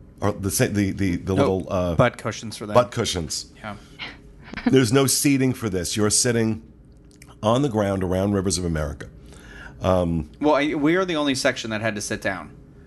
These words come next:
Speaker 2: Um, they didn't have to sit down. It's because, um,
Speaker 1: We're right up in front.
Speaker 2: Yeah, and I, I, so I've seen Fantasmic from a lot of different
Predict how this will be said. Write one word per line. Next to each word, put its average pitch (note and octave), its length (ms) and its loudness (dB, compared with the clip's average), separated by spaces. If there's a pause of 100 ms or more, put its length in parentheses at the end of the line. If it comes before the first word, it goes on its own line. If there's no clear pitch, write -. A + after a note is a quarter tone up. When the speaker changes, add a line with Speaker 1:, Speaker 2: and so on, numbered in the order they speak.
(160)
Speaker 2:
Um, A2 300 0
they C3 160 2
didn't A#2 200 -4
have A2 160 -4
to A2 80 -8
sit G#2+ 160 -10
down. G#2 280 -2 (400)
It's C3+ 160 -2
because, C3+ 580 2
um, A#2 340 0
Speaker 1:
We're A2 140 6
right G#2+ 180 4
up G2 140 -2
in E2+ 60 -6
front. G#2+ 220 -2
Speaker 2:
Yeah, A#2+ 320 4
and B2+ 320 -4
I, C3+ 160 -4
I, C3+ 120 0
so - 280 -2
I've E3 220 0
seen D3 560 -4
Fantasmic B2+ 680 0
from A2+ 200 -6
a G2 60 -2
lot G#2+ 200 2
of A2+ 60 0
different A2 380 -4